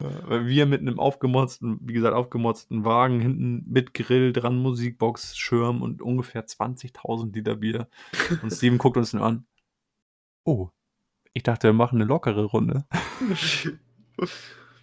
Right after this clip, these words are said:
Speaker 1: Erinnerst du dich daran?
Speaker 2: Erinnere ich mich dran, ist, ähm, ich, ich, Spoiler, Vorsicht, Spoiler, es war keine lockere Runde. <laughs>
Speaker 1: Ja, es,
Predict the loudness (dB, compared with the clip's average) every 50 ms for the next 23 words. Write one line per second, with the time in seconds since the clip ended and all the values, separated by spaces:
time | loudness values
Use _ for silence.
0 | _ -20 -20 -18 -10 -8 -6 -4 -2 -2 -2 -2 -2 -4 -4 -4 -6 -6 -10 -10
1 | -10 -12 -16 -16 _ _ -2 4 6 6 8 6 4 2 -2 -2 -4 -8 -12 -8
2 | -4 -4 -4 -4 -4 -8 -10 -10 -10 -12 -8 -6 -4 -2 -2 -2 -4 -6 -8 -10
3 | -10 -16 -16 -16 -12 -12 -12 -12 -12 -16 -14 -10 -10 -8 -4 2 4 4 4 4
4 | 4 0 0 0 -2 -2 0 -2 -4 -6 -6 -4 -2 0 2 0 0 0 -2 -6
5 | -6 -6 -8 -8 -8 -8 -8 -10 -12 -12 -10 -10 -10 -12 -12 -12 -12 -12 -10 -8
6 | -8 -6 -2 2 2 2 2 0 -4 -2 0 2 2 2 0 -2 -4 -14 -16 -18
7 | -20 -20 _ _ _ _ _ _ _ _ _ _ _ _ _ _ -2 -2 -2 _
8 | _ _ _ _ _ -20 _ _ _ -8 -2 2 2 4 4 4 2 2 0 0